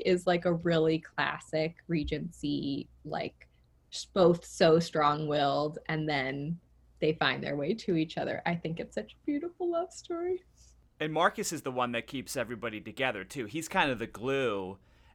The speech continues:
Speaker 2: and I'm a big Marcus fan as well. He, I warmed to him 'cause he wasn't at first my favorite, but then i-, in the successive books, it was like, "Oh, so he's just this, like, strong character."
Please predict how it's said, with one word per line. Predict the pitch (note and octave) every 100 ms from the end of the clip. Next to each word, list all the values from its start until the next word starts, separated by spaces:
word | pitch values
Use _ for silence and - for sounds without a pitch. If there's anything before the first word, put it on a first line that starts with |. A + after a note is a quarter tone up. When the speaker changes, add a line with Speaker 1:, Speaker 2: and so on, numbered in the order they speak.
| -
Speaker 2:
and | B2+ A2+ A2 A2
I'm | B2+ B2+ B2
a |
big | A2+ A2+ G2
Marcus | A2 A2 G#2 -
fan | G2+ F2 E2+
as | E2
well. | F2+ E2+ E2
He, | G#2 G3+ -
I | D3 F3+
warmed | E3+ D3+ D3+ C#3+ -
to | - A#2+
him | F#2+ F2+ D2+ -
'cause | C3
he | - D#3+
wasn't | D3+ D3 C3
at | A2
first | - B2 A#2 -
my | F2 C2+ C2+
favorite, | - F#2 E2 D#2+ -
but | B2+
then | C3 A#2+ A2+ - - _ _ -
i-, |
in | A2 D3
the | B2
successive | C#3+ - D#3+ C3+ G2
books, | D3+ -
it | B2
was | A2+ -
like, | G2+ F2+ - - _ - -
"Oh, | - F3+ D3
so | - C3
he's | - A3+ G3
just | - E3 -
this, | C#3 B2+
like, | B2+ G2+ F#2+
strong | - - C#3+ C#3+ D3 D3+
character." | C#3+ C3+ A#2 A2 B2 A#2